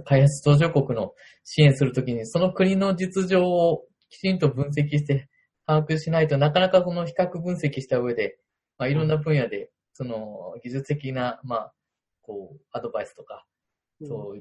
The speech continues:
Speaker 1: 助言するっていうのは、なかなか、まあ、交流、こ-、交流も、だから、その協力も結構似たような部分があるのかなと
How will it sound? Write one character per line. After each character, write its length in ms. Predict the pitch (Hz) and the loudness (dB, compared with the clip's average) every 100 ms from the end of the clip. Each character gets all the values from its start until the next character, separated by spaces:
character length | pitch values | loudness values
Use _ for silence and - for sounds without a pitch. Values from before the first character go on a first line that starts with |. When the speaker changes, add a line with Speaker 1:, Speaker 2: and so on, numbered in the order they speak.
| - | -12
Speaker 1:
助 100 | 120 | -8
言 240 | 131 123 | -6 -8
す 80 | - | -10
る 100 | 127 | -12
っ 20 | |
て 160 | - 110 | -12 -14
い 20 | |
う 40 | |
の 120 | 101 | -16
は、 80 | - - | -20 -16
な 100 | 113 | -6
か 80 | 156 | -2
な 100 | 151 | 0
か、 300 | 151 143 - | 0 0 -2
ま 100 | 143 | -4
あ、 100 | 135 - | -4 -4
交 240 | 165 180 | -4 -6
流、 60 | - | -6
こ-、 300 | - 170 - | -6 -6 -2
交 160 | 180 180 | 0 0
流 180 | 175 165 | 0 -2
も、 120 | 165 | -2
だ 120 | 160 | 0
か 80 | 147 | 2
ら、 200 | 139 131 | 2 0
そ 120 | - 135 | -4 -8
の 200 | 127 127 | -8 2
協 180 | 151 | 4
力 200 | 143 139 | 4 2
も 240 | 139 127 - _ _ - | -2 -2 -8 _ _ -8
結 160 | 165 | -6
構 120 | 123 | -4
似 140 | 117 131 | -4 2
た 100 | 151 | 4
よ 120 | 160 | 4
う 40 | |
な 80 | 143 | 2
部 160 | 123 135 | 0 -4
分 160 | 120 | -4
が 140 | 104 107 | -8 -6
あ 60 | |
る 80 | 135 | -6
の 120 | 123 | -6
か 120 | 113 104 | -8 -8
な 180 | 110 | -8
と 180 | 113 95 | -10 -20